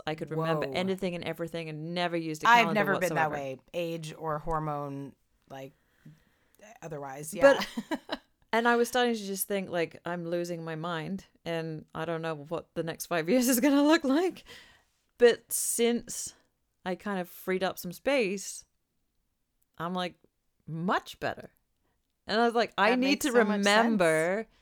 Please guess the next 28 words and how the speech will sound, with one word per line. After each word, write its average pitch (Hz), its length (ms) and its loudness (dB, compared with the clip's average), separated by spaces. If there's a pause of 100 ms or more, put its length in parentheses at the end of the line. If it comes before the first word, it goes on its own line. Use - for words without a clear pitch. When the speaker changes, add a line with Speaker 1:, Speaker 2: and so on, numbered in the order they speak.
(260)
Speaker 1:
to 220 160 -8
check 196 400 -6
in 240 160 -4
with 214 180 -4
myself." 165 760 -8
And, 220 100 2
like, 240 160 2
I 208 100 0
always 240 260 0
takes 220 180 -2
me 220 60 -8
back, 190 200 -2
like, 156 140 -6
one 170 180 -2
of 175 60 -6
my 170 120 -4
clients, 165 500 -6 (400)
you 170 60 -8
know, 156 260 -4 (180)
earlier 185 320 2
this 165 240 -6
year, 196 380 -6 (120)
we 185 100 -6
w-, 160 180 -8
we'd 170 180 -6
finished 226 360 -2
a 226 40 -8
check-in 156 540 -8